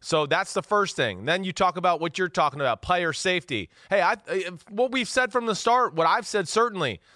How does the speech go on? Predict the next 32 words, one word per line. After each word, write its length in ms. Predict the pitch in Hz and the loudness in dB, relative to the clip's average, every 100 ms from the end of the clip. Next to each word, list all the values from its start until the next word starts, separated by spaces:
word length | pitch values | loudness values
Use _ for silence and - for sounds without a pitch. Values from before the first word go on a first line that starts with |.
| - | -6
the 100 | 190 | 0
players 320 | 277 302 254 | 2 2 2
wanna 200 | 254 214 | 0 0
play 200 | - 202 | 0 -2
football. 540 | - 214 196 139 95 - | 0 -2 0 0 0 0
I 120 | 160 | 0
don't 220 | 254 262 | 2 0
think 240 | 240 208 135 | -2 -4 0
they're 180 | 208 226 | 2 2
necessarily 760 | 190 196 190 - 196 175 160 | 0 0 -2 -2 2 2 0
all 260 | 143 151 175 | 0 0 2
that 220 | 165 143 | 0 0
worried 260 | 151 180 147 | 0 0 2
about 240 | 139 131 | 0 0
covid 320 | 160 143 131 | 0 0 -2
nineteen. 640 | 135 127 117 214 202 95 - - - - | -2 -4 -4 -4 -4 -6 -12 -20 -8 -2
What 160 | 214 | 0
they 160 | 247 277 | 2 2
wanna 260 | 269 240 | 2 2
make 240 | 202 202 - | 0 -2 0
sure 400 | - 180 180 196 - - - | 2 2 2 0 -8 -12 0
is 420 | 196 190 185 - - - _ | 2 2 0 -6 -16 -20 _
that 180 | 185 190 | 0 0
they're 140 | 208 202 | 2 0
taken 400 | 208 226 220 185 | 0 -2 -2 -4
care 320 | 190 190 202 | 0 2 2
of 140 | 202 | 2
if 160 | 156 - | -2 0
they 160 | 139 | -2
do 260 | 113 127 214 | 0 -2 0
get 260 | 180 185 202 | 0 0 0
it, 180 | 214 | -2